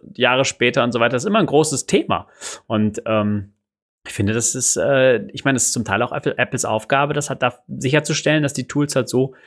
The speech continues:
zugänglich sind, dass, dass es halt nicht automatisch passiert, sondern dass man sich schon sehr blöd als Entwickler anstellen muss, ähm, äh, sowas komplett zu vernachlässigen und dann hinten runterfällt irgendwann.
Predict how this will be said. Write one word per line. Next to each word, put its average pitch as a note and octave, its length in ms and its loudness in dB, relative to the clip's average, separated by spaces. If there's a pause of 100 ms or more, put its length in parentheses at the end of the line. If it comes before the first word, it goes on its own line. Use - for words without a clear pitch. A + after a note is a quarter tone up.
(160)
zugänglich D#3 500 2
sind, D#3 200 0
dass, - 260 0
dass - 180 -2
es B2+ 140 -4
halt B2 160 0
nicht C#3+ 260 0
automatisch D#3 640 0
passiert, G2+ 400 -6
sondern G#2 260 -8
dass G#2 180 -4
man A2+ 180 -4 (180)
sich - 180 -2
schon C3 120 2
sehr A#2+ 160 4
blöd B2+ 340 4
als G#2+ 160 0
Entwickler G2+ 320 -2
anstellen A2+ 320 -2
muss, - 400 -4
ähm, A2 380 2 (400)
äh, G#2+ 200 2
sowas B2 240 0
komplett B2+ 280 2
zu B2 80 -4
vernachlässigen C3 680 2
und G2+ 80 -2
dann G#2+ 200 -2
hinten A#2+ 220 -4
runterfällt A2+ 580 0
irgendwann. F#2+ 500 -16